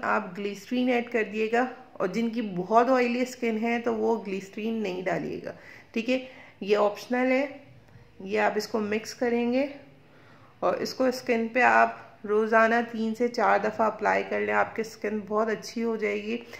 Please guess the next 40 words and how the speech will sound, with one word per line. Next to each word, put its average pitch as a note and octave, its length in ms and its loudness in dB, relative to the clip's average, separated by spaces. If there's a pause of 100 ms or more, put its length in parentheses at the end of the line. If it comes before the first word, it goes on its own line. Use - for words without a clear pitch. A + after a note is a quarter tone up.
(320)
और G3 140 8
आपके G3+ 420 4
जो A3 120 -2
pores A#3+ 420 4
हैं B3+ 120 4
ना, B3+ 120 2
वो B3 140 2
minimize G#3+ 560 2
होना G#3+ 240 0
start F#3+ 380 0
हो F#3 80 -2
जाएंगे। E3+ 280 -4
आप G3 280 0
toner A#3 420 2
और G#3 260 2
जेल F#3 220 2
दोनों, A3+ 640 2
अ, - 540 -6
जो G3 140 -4
है G#3+ 60 4
ना, A3+ 80 2
यूज़ G#3+ 320 -2
करिएगा। E3 480 -2
ठीक G#3+ 240 -6
है, C4 200 -2 (460)
आप B3 220 4
किसी B3+ 220 0
भी C4+ 120 0
empty B3+ 300 2
bottle A#3+ 260 2
में B3 240 2
भरते A3+ 240 2
हैं, C4 80 2
इसको B3 240 -2
भी B3 160 0
fifteen A#3+ 580 -4
to B3+ 120 -4
twenty A3+ 360 0
days A#3 200 0
आप A3+ 260 4